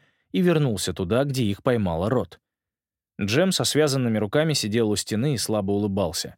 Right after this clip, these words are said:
Сначала Саймон хотел дать ему знак, что всё хорошо, но потом передумал. Если он хотел помочь Джему, нужно было найти осколок хищника и доказать их невиновность. Он пролетел вверх по лестнице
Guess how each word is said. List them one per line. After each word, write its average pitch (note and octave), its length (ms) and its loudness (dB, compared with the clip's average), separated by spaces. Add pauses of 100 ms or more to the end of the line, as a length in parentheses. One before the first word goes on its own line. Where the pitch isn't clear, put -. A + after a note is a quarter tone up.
(540)
Сначала D3 500 0
Саймон C3+ 380 0
хотел A#2 380 0
дать A#2 220 0
ему G#2+ 180 0
знак, A2 300 -2
что G#2 140 -6
всё - 160 -4
хорошо, A2 500 -2 (360)
но D3+ 260 0
потом C#3+ 280 0
передумал. A#2 580 0 (460)
Если C3 300 0
он B2 140 0
хотел A#2 320 0
помочь A2 480 -2
Джему, G#2+ 380 0
нужно A2+ 320 -2
было A2+ 200 2
найти A2+ 320 0
осколок A2+ 480 0
хищника A2 580 -4 (280)
и C3 100 2
доказать A#2+ 540 0
их - 120 -8
невиновность. C#3+ 680 -2 (680)
Он F3+ 220 2
пролетел D#3+ 520 2
вверх A#2+ 340 0
по - 100 0
лестнице F3 580 0